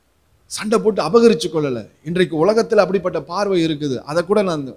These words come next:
தள்ளி வச்சிருவோம். ஆனா இன்றைக்கு சபைக்கே அநேக கிறிஸ்தவ விசுவாசிகளே அப்படிப்பட்ட பார்வை உடையவர்களா இருக்கிறாங்க. ஆனா வேதம் தெள்ள தெளிவா சொல்லுது, அது கர்த்தருடைய பூமி. ஆபிரகாமுடைய நாட்கள் நீங்க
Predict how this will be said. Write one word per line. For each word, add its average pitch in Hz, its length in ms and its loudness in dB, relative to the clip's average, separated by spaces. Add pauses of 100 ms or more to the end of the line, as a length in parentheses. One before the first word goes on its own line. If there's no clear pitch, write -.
(120)
தள்ளி 175 220 -2
வச்சிருவோம். 135 440 0
ஆனா 185 140 0 (340)
இன்றைக்கு 190 400 4 (140)
சபைக்கே 214 580 2
அநேக 202 400 0
கிறிஸ்தவ 208 560 -2
விசுவாசிகளே 208 800 2
அப்படிப்பட்ட 180 420 -4
பார்வை 196 360 -2
உடையவர்களா 170 460 0
இருக்கிறாங்க. 127 420 -4 (440)
ஆனா 139 140 0
வேதம் 170 540 4
தெள்ள 165 240 2 (140)
தெளிவா 147 320 0
சொல்லுது, 131 340 -2
அது 110 160 -6
கர்த்தருடைய 156 600 0
பூமி. 123 240 -4 (180)
ஆபிரகாமுடைய 170 580 2
நாட்கள் 156 340 -6
நீங்க 135 160 -6